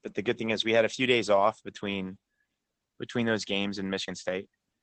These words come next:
And, you know, when we watched a lot of film on 'em, we just realized that we matched up pretty well. You know, I think our personnel, you know, makes a good, a good match with their personnel. And, you know, they don't, they got a big roster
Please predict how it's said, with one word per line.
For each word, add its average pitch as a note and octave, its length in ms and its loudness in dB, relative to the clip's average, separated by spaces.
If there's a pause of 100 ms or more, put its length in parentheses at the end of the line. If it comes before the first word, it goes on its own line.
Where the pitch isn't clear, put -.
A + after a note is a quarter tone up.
(220)
And, G2 420 -2
you G#2 40 -4
know, G2 140 0
when G#2 140 -2
we G#2 80 0
watched G2+ 260 0
a - 20 -4
lot G2 80 2
of F#2 60 -6
film G#2+ 240 -2
on F2+ 80 0
'em, F#2 80 -2
we F#2+ 80 -6
just F#2 180 -6
realized F#2+ 280 -2
that F2+ 80 -4
we G2+ 100 -6
matched G#2 320 0
up F#2+ 100 -4
pretty F#2 200 -4
well. F2 280 -2
You F2 60 -8
know, F2 80 -6
I F2+ 140 -4
think F#2+ 200 -10
our F2+ 120 -2
personnel, F#2 640 -2 (640)
you G#2 80 -12
know, F#2 280 -6
makes F#2+ 300 -4
a F#2+ 40 -10
good, F#2+ 400 -2 (800)
a F#2+ 80 -8
good G2 160 -2
match F#2+ 360 2
with F#2 120 -8
their F#2 140 0
personnel. F2+ 540 -4 (480)
And, F#2 380 -4
you G#2 60 -6
know, G2 100 0
they G#2 100 2
don't, A2+ 240 4
they A2+ 160 0
got B2 120 4
a - 20 0
big A2 160 0
roster G2+ 580 0